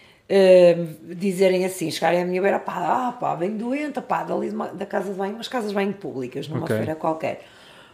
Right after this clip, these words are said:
Speaker 1: "Pá, estão lá dois fulanos drogados, na casa dos cinquenta e tal anos, a consumir droga com miúdos de catorze." E eu disse assim a essa pessoa, um homem,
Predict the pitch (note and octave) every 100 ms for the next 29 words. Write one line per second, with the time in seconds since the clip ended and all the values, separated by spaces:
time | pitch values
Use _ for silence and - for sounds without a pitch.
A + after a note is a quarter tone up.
0 | - F3 - F#3+ G3 G3 F#3+ G#3 - F3+
1 | G#3 G#3+ A3+ F3 E3 G#3 A#3+ B3 C4 -
2 | - - _ - F3+ F3 F3 F#3 - G3+
3 | G3+ F#3 - G3+ F#3+ A#3 A#3+ A#3+ - -
4 | - A3 - A3+ A3 A#3+ A#3+ A#3+ A#3+ A#3
5 | B3 - - B3 A#3+ C4 F#3 - - -
6 | _ _ _ _ _ _ _ _ _ _
7 | _ _ _ _ _ _ _ - - _
8 | _ A3+ B3 B3+ D4 C4 - A#3 G#3 A3
9 | - D#3 G3 C4+ A3 D3+ C3